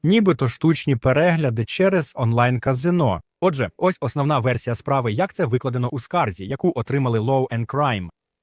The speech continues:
Отже, є двоє споживачів, які стверджують, що їх втягнули в те, що вони фактично описують як хижацьке азартне середовище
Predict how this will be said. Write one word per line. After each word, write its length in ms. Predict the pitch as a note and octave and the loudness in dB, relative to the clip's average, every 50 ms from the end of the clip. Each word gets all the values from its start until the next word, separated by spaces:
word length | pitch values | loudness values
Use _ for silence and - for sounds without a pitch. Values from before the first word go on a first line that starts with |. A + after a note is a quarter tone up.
| _ _ - | _ _ 4
Отже, 460 | F3 F#3 E3 C3+ B2+ C3+ C3+ B2+ B2 - | 4 4 4 2 2 2 2 2 0 -2
є 280 | C3 A#2 D3+ G#3+ A#3 | -4 0 2 4 4
двоє 440 | F#3 C3+ A#2+ C#3 D#3+ F3+ E3 D3 A#2+ | 4 2 0 2 4 6 6 6 4
споживачів, 840 | G#2 - - C#3 B2 A#2 C3+ C3 C#3+ D3 - - - G#3+ A#3 G#3+ - | 2 0 0 0 2 2 2 2 2 0 0 0 2 2 2 2 2
які 280 | B2+ B2 A#2 - A3 | 0 0 2 2 0
стверджують, 760 | G3+ - - - A2+ B2 C3 C#3+ D#3 D3+ D3 D3 C3 A2+ G2+ - | 0 -2 -4 0 4 4 4 4 4 0 2 4 4 4 2 0
що 220 | - - - C#3+ | -6 -2 0 2
їх 240 | C#3+ E3+ G3+ - - | 2 2 2 0 -2
втягнули 560 | - - - B2+ G#2 G#2+ C#3+ D#3+ E3 D#3+ D3 | -6 0 0 2 2 2 2 4 4 4 2
в 100 | B2+ - | 2 0
те, 200 | - - F3+ G#3 | 0 2 2 2
що 220 | - - - C#3 | 2 0 -2 0
вони 260 | A#2 C3 D3 F#3+ A#3+ A3 | 0 2 2 2 0 0
фактично 640 | - - A2+ - - D#3 E3+ D#3+ - - D3+ C#3 - | 0 -2 -2 0 2 0 0 2 0 -2 -2 0 0
описують 840 | F3+ E3+ - - A3 G#3 E3 B2 - - - A#2 G#2 G#2 F#2+ - A2 | 0 0 4 4 6 6 6 4 2 -2 -2 -2 -2 -2 -2 0 0
як 180 | A2+ A2+ - | 0 0 0
хижацьке 680 | - - A#2+ G#2 A2 C3+ D3 E3+ F3+ - - - F3 - | 0 -2 -2 0 2 4 2 2 2 0 -2 -2 -2 0
азартне 540 | - A2 G2+ F#2 A#2+ A#2 A#2 A2+ - D3 C#3+ | 0 -2 0 2 2 2 2 2 0 -2 -2
середовище 880 | - - - E3+ F#3+ F#3 F3+ F#3+ E3 A#2 G2 G3 F#3 - - F#3 E3+ | -2 -2 0 0 2 4 6 6 6 6 4 0 -2 -4 -6 -6 -6